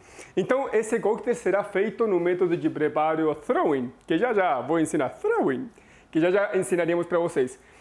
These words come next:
Vamos aqui então ao nosso preparo, começaremos com suco de limão e sobre o suco de limão eu vou, nesse caso, vou utilizar suco de limão siciliano,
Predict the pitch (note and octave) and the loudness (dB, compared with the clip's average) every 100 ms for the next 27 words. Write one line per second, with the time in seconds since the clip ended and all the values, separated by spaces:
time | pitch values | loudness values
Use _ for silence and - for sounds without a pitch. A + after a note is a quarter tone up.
0 | - - G#3 D4 C4+ G3+ B3 A#3 A3 A3 | -14 -4 -2 0 0 2 0 2 0 0
1 | G#3+ - - F#3 F3+ E3 E3+ G3+ G3+ E3+ | -4 -6 0 2 4 2 2 0 0 0
2 | D3 E3 A3+ B3 A3+ G#3 G3 E3 A3 A#3+ | 2 0 0 0 0 0 0 0 0 -2
3 | - G3+ F#3 - - A#3 A#3 F3+ F3+ D#3 | -2 0 0 -2 -6 -4 -4 -4 0 2
4 | C#3+ G#3 B3 - E3+ F3 F#3 F#3 - C#4+ | 2 0 -4 -8 -4 0 0 -2 -2 0
5 | E4 - A#3+ A#3+ G#3+ G3+ F#3+ A3 - G3+ | 0 0 -2 -2 0 0 0 0 2 2
6 | F#3+ G3+ F3 - E3 F3+ F3 E3 E3+ D#3+ | 2 0 0 -2 -2 -2 -2 -4 -4 -4
7 | D3+ F3+ E3+ - - - - - G3+ G3+ | -2 0 -2 -6 -20 -20 -20 -4 0 2
8 | F3+ E3 D#3+ D#3+ D#3 D#3+ - C#3 C3+ D3+ | 2 2 2 0 -2 -6 -4 0 0 0
9 | G#3 | -2